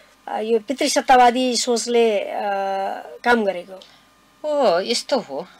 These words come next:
Speaker 2: अ, संविधानले ग्यारेन्टी गरेको छ तेत्तिस पर्सेन्ट,
Speaker 1: मह्म।
Speaker 2: जो हाम्रो चाहिँ जनयुद्धको बलमा हो। हामी, तपाईँ, हामीले लड्यौँ, अ,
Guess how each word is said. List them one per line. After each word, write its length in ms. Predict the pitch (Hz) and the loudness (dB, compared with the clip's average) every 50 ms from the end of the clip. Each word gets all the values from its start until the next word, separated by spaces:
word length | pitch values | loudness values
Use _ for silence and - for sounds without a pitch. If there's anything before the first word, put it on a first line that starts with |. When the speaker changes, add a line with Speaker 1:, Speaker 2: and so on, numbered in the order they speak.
| _ _ - - | _ _ -20 -20
Speaker 2:
अ, 400 | - 147 147 143 143 143 151 165 170 | -18 -16 -16 -14 -14 -14 -14 -12 -12
संविधानले 600 | - - 196 202 214 214 208 202 202 208 220 240 | -4 -4 -2 -2 0 2 2 2 2 2 0 0
ग्यारेन्टी 400 | 214 185 147 147 151 151 147 147 - | 2 2 0 0 -2 -8 -12 -12 -10
गरेको 260 | 151 139 135 131 - 139 | -10 -10 -10 -12 -14 -16
छ 80 | - | -16
तेत्तिस 400 | 131 - 139 127 _ - 131 - | -14 -14 -14 -16 _ -16 -18 -16
पर्सेन्ट, 400 | - - 135 - - 165 185 196 _ _ _ _ - | -14 -14 -16 -14 -14 -16 -16 -18 _ _ _ _ -16
Speaker 1:
मह्म। 460 | 185 175 180 226 277 _ _ _ 156 | -14 -14 -14 -16 -16 _ _ _ -12
Speaker 2:
जो 160 | - 165 180 | -6 0 2
हाम्रो 920 | 180 151 139 139 139 139 143 151 160 165 165 160 151 147 143 139 139 139 | 2 2 0 -8 -12 -10 -8 -6 -6 -4 -6 -6 -8 -8 -10 -12 -14 -14
चाहिँ 380 | 131 - 143 135 135 143 143 139 | -12 -12 -10 -10 -10 -12 -14 -12
जनयुद्धको 540 | - 156 147 147 143 135 - 147 139 - 147 | -10 -8 -8 -8 -10 -12 -12 -16 -16 -16 -16
बलमा 420 | 135 123 120 131 135 - - _ _ | -16 -14 -14 -16 -18 -20 -20 _ _
हो। 100 | 151 143 _ - | -20 -20 _ -20
हामी, 200 | 131 131 139 143 | -18 -16 -14 -14
तपाईँ, 300 | 139 - 147 - 139 131 | -8 -8 -6 -6 -6 -10
हामीले 220 | 117 123 131 135 147 | -10 -12 -14 -14 -12
लड्यौँ, 300 | 147 135 131 127 135 180 _ _ _ - - - - - - _ _ _ | -10 -10 -10 -10 -12 -18 _ _ _ -20 -20 -18 -18 -18 -18 _ _ _
अ, 220 | - 131 131 131 | -18 -18 -16 -18